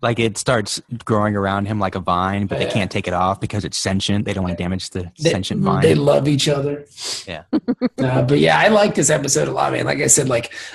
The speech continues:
Speaker 2: I, I, I, I've so far I found most of the,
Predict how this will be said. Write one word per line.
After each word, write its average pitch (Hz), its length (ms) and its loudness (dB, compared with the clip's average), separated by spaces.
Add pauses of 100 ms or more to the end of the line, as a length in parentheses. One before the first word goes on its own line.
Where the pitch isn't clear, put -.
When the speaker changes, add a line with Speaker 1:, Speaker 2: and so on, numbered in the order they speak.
(140)
Speaker 2:
I, 135 120 2
I, - 220 2 (320)
I, 156 180 2
I've 180 100 2
so 220 240 6
far 240 300 6
I 175 100 4
found 175 400 4
most 160 360 4
of 151 260 2
the, 147 420 0